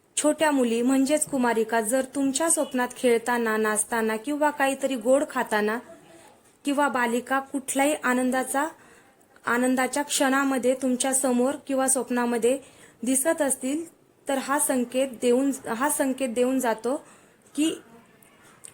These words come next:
तुमच्या आयुष्यातील अशी काहीतरी गोष्ट घडणार आहे की त्या क्षणाची तुम्ही भरपूर दिवसापासून वाट पाहत आहात किंवा आशा करत आहात.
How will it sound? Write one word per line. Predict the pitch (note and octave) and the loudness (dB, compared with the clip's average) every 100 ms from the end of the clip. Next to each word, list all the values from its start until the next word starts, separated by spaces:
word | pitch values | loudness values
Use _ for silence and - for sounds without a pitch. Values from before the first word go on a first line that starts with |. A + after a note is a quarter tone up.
| - A#3+ | -8 0
तुमच्या | C4+ C4 D4+ | 0 2 2
आयुष्यातील | C4 B3+ C4 A#3+ B3+ - | 0 0 -2 -2 -4 -4
अशी | B3+ B3+ | -2 -2
काहीतरी | D#4+ D4 C4 B3 C4 | -2 -2 -2 -2 -4
गोष्ट | A#3+ B3+ C4 - | 0 0 0 -2
घडणार | D4 B3+ A3+ A3 | 0 0 2 0
आहे | G#3+ G#3+ | 0 0
की | G#3+ A3+ - | -2 -6 -4
त्या | C4 | -4
क्षणाची | C4 - B3 A3 A#3 | -2 -2 -2 -2 -4
तुम्ही | A3+ A#3 A#3 D4 - - - - | -2 0 0 -4 -8 -20 -16 -2
भरपूर | B3 A#3 A#3 D#4+ | 2 2 2 -2
दिवसापासून | D4+ D4+ C#4+ B3+ B3+ B3+ | 0 0 0 0 -2 0
वाट | A#3+ A3+ A#3 - | 2 2 0 -2
पाहत | A3 G#3 G#3 | -2 0 -2
आहात | F#3+ F3+ - _ - - - - | -4 -6 -10 _ -20 -20 -10 0
किंवा | C#4+ D4 | 2 2
आशा | C#4 A#3+ D4 | 2 0 -2
करत | D4+ C4+ A3 G3 | -2 0 0 0
आहात. | F#3 F3 | -4 -6